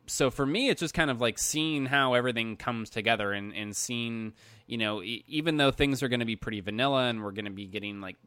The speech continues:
really basic things on both sides of the ball here, um, just seeing, like, how these players look in this new system, like, what things that they're trying to work on. Uh, obviously the offense, especially I think for for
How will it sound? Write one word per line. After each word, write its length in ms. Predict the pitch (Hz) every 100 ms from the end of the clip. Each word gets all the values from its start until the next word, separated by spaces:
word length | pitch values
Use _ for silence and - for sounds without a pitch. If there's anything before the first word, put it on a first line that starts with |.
| - -
really 260 | 117 110
basic 500 | 104 98 104 - 107
things 380 | - 107 104 104
on 140 | 101 95
both 200 | 104 101
sides 240 | 104 95
of 60 | 98
the 60 |
ball 320 | 92 104 98
here, 340 | 101 104 95 92 _ - _ -
um, 460 | 101 98 95 90 - _ _ -
just 220 | 139 139
seeing, 420 | - 143 156 139
like, 180 | 123 113
how 280 | - 113 123
these 240 | 123 117
players 800 | - 131 139 123 113 107 101 - _ _ _ -
look 240 | 120 147
in 80 | 127
this 180 | 117 113
new 140 | 120
system, 380 | 110 131 - 101
like, 220 | 95 95
what 300 | 107 110 90
things 300 | - 123 120
that 160 | 113 110
they're 200 | 110 110
trying 300 | - 110 107
to 60 | 101
work 260 | 104 101
on. 360 | 104 101 98 95 _ _ _ _ _ - -
Uh, 240 | 113 104 -
obviously 420 | 160 175 156 160
the 140 | 123 123
offense, 460 | 107 120 131 123 120
especially 440 | - 123 - 117
I 40 | 104
think 200 | 113 -
for 460 | - 107 98 95 - - - _ -
for 180 | 110